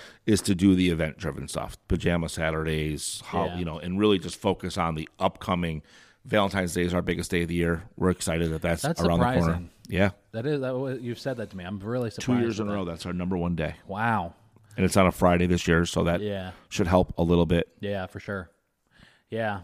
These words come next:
Speaker 2: um, I would have thought it would. I guess it kinda makes, I mean, it makes sense, but I just would have thought it would have been, like, a Christmas Eve,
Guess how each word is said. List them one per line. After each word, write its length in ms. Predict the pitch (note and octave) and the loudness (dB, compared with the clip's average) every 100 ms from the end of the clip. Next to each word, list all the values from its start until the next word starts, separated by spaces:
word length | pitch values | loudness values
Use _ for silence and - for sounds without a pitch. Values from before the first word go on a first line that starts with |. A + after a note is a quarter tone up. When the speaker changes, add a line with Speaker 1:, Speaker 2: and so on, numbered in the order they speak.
| - - | -14 -8
Speaker 2:
um, 400 | A#2 A2 G#2+ G#2+ | -4 -2 -2 -2
I 60 | A2+ | -2
would 100 | A#2 | -2
have 80 | |
thought 200 | - A2+ A2 | -2 -2 -2
it 40 | |
would. 200 | G#2 G#2+ | -4 -4
I 100 | B2+ | -4
guess 240 | C3 C3+ - | -2 -4 -4
it 100 | G#2 | -10
kinda 200 | - G#2 | -10 -10
makes, 240 | F#2 F#2 - | -10 -14 -8
I 60 | A#2 | -2
mean, 140 | A#2+ | 0
it 60 | B2 | 0
makes 260 | C3+ - | 0 -4
sense, 340 | - G#2+ F#2+ - | -6 -6 -6 -12
but 160 | - | -2
I 80 | A2 | -2
just 140 | A2 A#2 | -2 -4
would 80 | G2+ | -6
have 80 | |
thought 160 | G#2+ G2+ | -4 -4
it 60 | F#2+ | -4
would 60 | |
have 80 | F#2+ | -6
been, 140 | F#2+ F#2+ | -6 -6
like, 180 | F#2 | -8
a 60 | F#2 | -12
Christmas 480 | - G2+ - F#2 - | -12 -12 -10 -12 -10
Eve, 420 | F#2 F2 E2 - | -10 -10 -14 -18